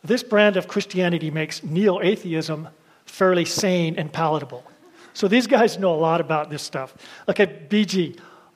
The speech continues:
I mean, we've had this spiritual but not religious folks around for ages now. This is just a new label. Christianity without Christ appears attractive to them. I suppose,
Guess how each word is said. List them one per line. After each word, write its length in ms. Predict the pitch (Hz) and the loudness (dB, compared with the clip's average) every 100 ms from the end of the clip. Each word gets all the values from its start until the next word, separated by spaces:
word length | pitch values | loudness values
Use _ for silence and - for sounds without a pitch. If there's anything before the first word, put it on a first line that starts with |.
| - | -2
I 100 | 208 | 2
mean, 300 | 208 196 202 - 247 - - | 2 0 -4 -10 -10 -8 -4
we've 180 | 254 | -2
had 180 | 247 240 | 2 2
this 180 | 190 - | 2 -6
spiritual 480 | - 214 214 - 185 | -2 2 2 2 -2
but 140 | 170 | -2
not 180 | 175 196 | -4 -4
religious 420 | 156 170 202 170 | -2 -2 -2 -6
folks 280 | - 165 - | -6 -8 -6
around 360 | 147 160 165 160 - _ | -8 -4 -4 -8 -20 _
for 220 | - 240 | -8 -6
ages 360 | 277 277 160 139 | -4 -6 -8 -8
now. 260 | 147 123 - _ _ _ _ _ - - - - _ | -12 -12 -20 _ _ _ _ _ -20 -20 -20 -20 _
This 280 | 156 247 247 | -2 -2 -2
is 80 | 214 | -4
just 280 | 214 208 180 | 0 0 0
a 60 | |
new 300 | 156 185 262 | -2 2 2
label. 520 | 226 165 156 156 165 - _ | 2 0 -2 -6 -8 -12 _
Christianity 600 | - 226 - 214 208 190 | -4 -4 0 0 2 0
without 420 | 190 175 226 180 175 | -2 -2 -2 -4 -4
Christ 520 | 180 165 160 165 - _ - - | -4 -2 -2 -6 -16 _ -12 -4
appears 320 | 180 208 202 | -2 2 0
attractive 680 | 175 - 202 214 - 160 - | 0 -4 -2 -2 -6 -8 -6
to 80 | 165 | -8
them. 240 | 143 117 113 _ _ _ _ _ _ - _ | -8 -10 -16 _ _ _ _ _ _ -20 _
I 120 | - 214 | 0 2
suppose, 640 | - - 196 185 180 | 0 0 4 4 2